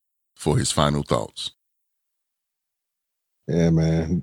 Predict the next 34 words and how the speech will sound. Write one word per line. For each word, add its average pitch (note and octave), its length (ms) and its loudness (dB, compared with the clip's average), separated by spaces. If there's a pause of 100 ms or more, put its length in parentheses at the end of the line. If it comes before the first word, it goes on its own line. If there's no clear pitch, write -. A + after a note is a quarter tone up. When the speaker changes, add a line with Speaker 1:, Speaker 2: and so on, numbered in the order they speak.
(160)
Speaker 2:
It's, A#2 260 2
it's A#2+ 240 2
always, B2 680 4
um, E2 640 0 (400)
and, G#2 160 4
and, G#2 160 6
and G#2 120 4
shout C3+ 220 4
out A2+ 320 2 (120)
to G2+ 100 0
Miss G2+ 180 6
Kayla, F#2+ 460 4
got F#2+ 180 2
the F2+ 60 -2
four F#2 240 4
one F2+ 160 6
one. F2+ 240 6
Thank G2 240 4
you G2 60 4
for E2+ 440 4 (640)
the G2+ 160 4
invite E2+ 580 4 (240)
for - 120 0
that E2 180 2
conversation E2+ 720 2
and, D#2+ 140 4
and E2+ 200 4
being F#2+ 160 4
able F2+ 240 4
to E2+ 420 2
speak G2 460 0
amongst E2+ 460 4
like-minded E2+ 600 2
people F2 520 2